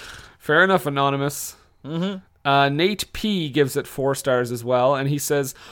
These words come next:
Speaker 1: "Though not as subtle as some earlier Medeas," that's the, that's the first line, <laughs> "this installment does present quite an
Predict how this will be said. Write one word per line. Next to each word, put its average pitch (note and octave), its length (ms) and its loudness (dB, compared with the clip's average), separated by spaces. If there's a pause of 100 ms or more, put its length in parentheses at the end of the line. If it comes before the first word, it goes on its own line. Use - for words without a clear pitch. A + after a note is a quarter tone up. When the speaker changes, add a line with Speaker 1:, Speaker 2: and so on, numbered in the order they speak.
(160)
Speaker 1:
"Though G#3 300 8
not C4 300 2
as C4+ 140 0
subtle G3 580 4
as D#3+ 220 4
some E3 260 0
earlier F#3+ 480 8
Medeas," B2 800 -2 (500)
that's C3+ 220 -2
the, C3 280 -2 (140)
that's - 200 -6
the C#3+ 80 -6
first - 460 0
line, D3 480 0 (240)
<laughs> G#3+ 220 -4
"this A#3 380 0
installment G3 640 -2
does F3+ 240 4
present E3 420 0
quite E3+ 280 4
an D3+ 160 2